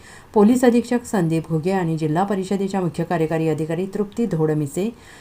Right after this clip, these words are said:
यांच्यासह विविध महापालिकेचे अधिकारी, कर्मचारी तसेच एनजीओ आणि पत्रकार सहभागी होऊन स्वच्छता करणार आहेत आणि या विशेष स्वच्छता मोहिमेत सांगली, मिरज आणि कुपवाडमधील जनतेने सहभाग दर्शवावा असं आवाहन आयुक्त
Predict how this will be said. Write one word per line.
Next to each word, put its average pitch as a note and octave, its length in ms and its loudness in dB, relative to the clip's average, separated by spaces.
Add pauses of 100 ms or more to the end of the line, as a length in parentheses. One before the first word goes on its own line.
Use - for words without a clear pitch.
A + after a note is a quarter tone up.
(160)
यांच्यासह A#3 680 4
विविध G3+ 340 0
महापालिकेचे F3+ 760 -2
अधिकारी, D#3+ 500 -2
कर्मचारी D#3+ 680 -2
तसेच E3 280 -4
एनजीओ E3+ 440 0
आणि E3 280 -2
पत्रकार D#3+ 520 -2
सहभागी E3 580 -4
होऊन F#3+ 220 0
स्वच्छता E3 480 -6
करणार C#3+ 400 -4
आहेत C3+ 100 -6 (480)
आणि G3+ 200 4
या F3 260 4
विशेष A3 440 0
स्वच्छता A#3 520 0
मोहिमेत A3+ 420 0
सांगली, F#3 420 -2
मिरज E3 400 -2
आणि E3+ 200 -2
कुपवाडमधील D#3+ 680 -2
जनतेने D#3+ 460 -2
सहभाग E3+ 440 -2
दर्शवावा G#3 600 -2
असं G3 200 -2
आवाहन E3 480 0 (500)
आयुक्त G#3+ 360 4